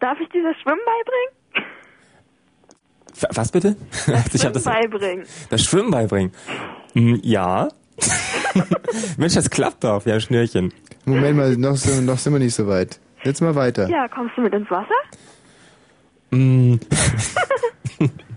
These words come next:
Speaker 2: Ähm, ja, ich kann doch nicht schwimmen.
Speaker 1: Naja, ich
Speaker 2: Und
Speaker 1: helf
Speaker 2: jetzt?
Speaker 1: dir dann.
Speaker 2: Was? Und jetzt
Speaker 1: Ich
Speaker 2: musst du
Speaker 1: helf dir
Speaker 2: sagen,
Speaker 1: dann.
Speaker 2: ah, du hilfst mir dann.
Speaker 3: Scholzi.
Speaker 2: Oh ja, dann, dann komm ich mit ins Wasser.
Speaker 3: <laughs> Scholzi, das ist ein Planspiel, das ma-, da spielt man jetzt einfach mal voll durch, ohne sich, jetzt lass dich mal ein bisschen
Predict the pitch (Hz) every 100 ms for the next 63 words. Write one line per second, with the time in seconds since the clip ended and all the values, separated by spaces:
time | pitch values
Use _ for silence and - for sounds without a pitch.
0 | 190 220 185 151 - 123 117 120 120 117
1 | 117 117 - - - 113 120 - - 135
2 | 135 127 123 - 135 156 113 95 - _
3 | - - - - - _ _ 277 277 254
4 | 131 123 190 - 240 220 202 220 _ _
5 | _ - 233 - 117 156 180 170 160 147
6 | 135 104 104 _ _ _ _ 95 101 98
7 | 110 - 90 85 - - - _ _ _
8 | - - 139 180 151 113 101 117 104 113
9 | 143 208 170 156 156 147 143 104 95 90
10 | 92 92 - 415 - - 381 349 156 156
11 | 143 147 - 147 131 - 123 110 139 -
12 | 170 190 170 147 139 135 135 135 - 143
13 | 143 139 - 123 131 127 - 120 113 143
14 | - - 147 190 175 170 156 156 160 175
15 | 196 180 190 180 180